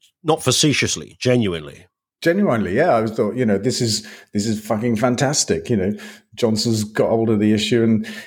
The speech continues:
Speaker 2: he realizes that he can't just get away with this, this, you know, this mad hypocrisy, um, which was, you know, inflaming me, quite honestly, to hear him say these things.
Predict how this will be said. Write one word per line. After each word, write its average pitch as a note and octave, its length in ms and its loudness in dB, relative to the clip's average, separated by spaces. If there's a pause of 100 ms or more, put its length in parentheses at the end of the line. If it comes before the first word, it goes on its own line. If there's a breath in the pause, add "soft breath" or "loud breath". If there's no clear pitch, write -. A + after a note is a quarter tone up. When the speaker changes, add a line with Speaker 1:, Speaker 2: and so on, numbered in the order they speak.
Speaker 2:
he A#2 80 4
realizes G#2+ 640 2
that A#2 80 2
he A2 80 0
can't A2+ 240 2
just G#2 200 -2
get A2 140 2
away G#2 300 2
with G2+ 220 0
this, - 340 -2 (100)
this, - 380 -6
you A#2+ 100 -10
know, G#2 80 -6
this G#2 220 -8
mad A2+ 600 0
hypocrisy, - 920 -4 (480 loud breath)
um, F#2 560 -4
which G#2 220 -2
was, A2 280 0
you A2+ 100 4
know, D#2 180 -4 (100)
inflaming G#2 640 0
me, E2+ 140 -4
quite - 300 -6
honestly, F#2 460 -6
to F#2+ 140 -6
hear G2+ 180 0
him F2+ 100 -8
say G#2 280 -2
these F#2+ 320 -6
things. F2+ 440 -8